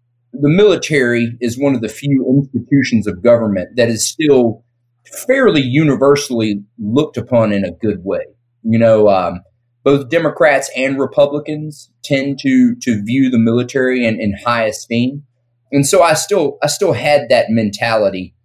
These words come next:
you know, that, that I still wanted to serve my country and, uh, and, and do something, be a part of something bigger than myself. And I think that that's what kinda ultimately overrode my misgivings about the Iraq War.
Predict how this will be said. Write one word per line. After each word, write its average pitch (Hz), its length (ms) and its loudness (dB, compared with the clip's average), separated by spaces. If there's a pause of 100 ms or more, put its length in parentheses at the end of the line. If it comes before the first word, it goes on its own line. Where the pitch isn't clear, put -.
(260)
you 113 120 0
know, 101 280 4
that, 98 260 -6
that 113 80 0
I 104 100 2
still 151 260 -2
wanted 127 240 0
to 110 60 -16
serve 113 480 0
my 95 200 -4
country 123 760 -2 (320)
and, 98 720 2
uh, 95 260 0
and, 101 240 -4
and 104 220 -4
do 135 160 4
something, 110 680 -2
be 123 120 0
a - 40 0
part 117 240 4
of 107 80 -8
something 104 400 -6
bigger 113 240 -2
than 113 160 -4
myself. 117 540 0
And 123 80 -2
I - 140 0
think 131 200 -2
that 101 120 -8
that's 110 260 0
what 92 160 -4 (480)
kinda 135 400 4 (160)
ultimately 139 500 0
overrode 120 840 2
my 107 300 2
misgivings 107 800 -2
about 98 360 0
the 101 120 0
Iraq 92 460 0
War. 90 380 -6